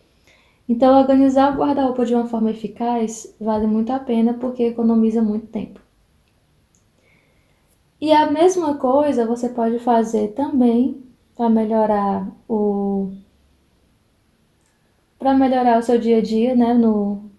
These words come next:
nesse, nessa, nessas organizações é repetir essa mesma coisa com as de-, os demais armários, com a despensa, a penteadeira e tal.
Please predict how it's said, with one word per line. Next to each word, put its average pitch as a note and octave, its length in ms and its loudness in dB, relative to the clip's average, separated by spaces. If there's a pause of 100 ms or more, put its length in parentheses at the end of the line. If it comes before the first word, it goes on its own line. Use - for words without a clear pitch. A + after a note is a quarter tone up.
(500)
nesse, G#3 460 -4
nessa, G3 640 -4 (1200)
nessas E4 200 -2
organizações B3+ 920 -2 (1000)
é C4 560 -2
repetir C4+ 500 0
essa C4+ 180 2
mesma C#4+ 340 0
coisa C#4 380 2
com E4 480 -4 (720)
as C4+ 240 0
de-, C#4 120 2
os C4 200 2
demais B3+ 380 2
armários, C4+ 840 2 (340)
com A#3+ 100 -2
a A#3+ 60 4
despensa, B3+ 1040 -2 (360)
a A#3+ 120 -2
penteadeira A#3 1200 2
e A3 100 -4
tal. A3 400 -6